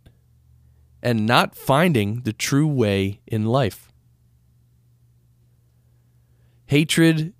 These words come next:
is met with hatred, passion with passion, strife with strife.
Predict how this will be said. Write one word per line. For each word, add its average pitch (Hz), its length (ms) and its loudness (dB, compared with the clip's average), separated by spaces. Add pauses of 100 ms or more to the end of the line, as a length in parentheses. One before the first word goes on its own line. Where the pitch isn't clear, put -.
(120)
is 113 200 2
met 120 260 2
with 139 200 0
hatred, 113 560 -2 (1300)
passion 139 680 0 (260)
with 117 240 0
passion, 101 520 -2 (1300)
strife - 680 0
with 127 200 -2
strife. - 520 -2